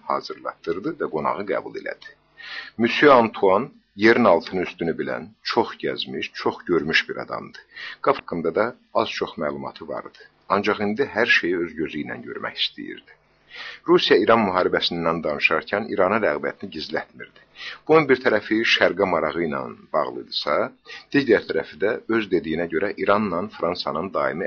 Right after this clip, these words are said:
əlaqəsindən irəli gəlirdi. Yəqin Rusiyada baş verən hadisələr münasibəti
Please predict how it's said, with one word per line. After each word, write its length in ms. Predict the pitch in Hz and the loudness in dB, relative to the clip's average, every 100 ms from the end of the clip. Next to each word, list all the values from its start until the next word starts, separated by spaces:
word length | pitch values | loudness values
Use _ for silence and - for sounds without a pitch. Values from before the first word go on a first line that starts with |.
| 62 | -4
əlaqəsindən 720 | 67 64 - - 62 62 58 | -4 -6 -10 -10 -10 -10 -10
irəli 240 | 55 53 50 | -10 -10 -10
gəlirdi. 380 | 52 52 - - - _ _ | -12 -12 -16 -20 -20 _ _
Yəqin 340 | 85 85 113 98 | 0 2 0 -2
Rusiyada 360 | 107 - 64 67 | -2 -2 -4 -4
baş 200 | 69 - | -6 -6
verən 200 | 58 60 58 | -8 -8 -8
hadisələr 420 | 57 - 69 90 | -8 -8 -10 -10
münasibəti 640 | 98 101 98 - - - | -8 -8 -8 -10 -10 -10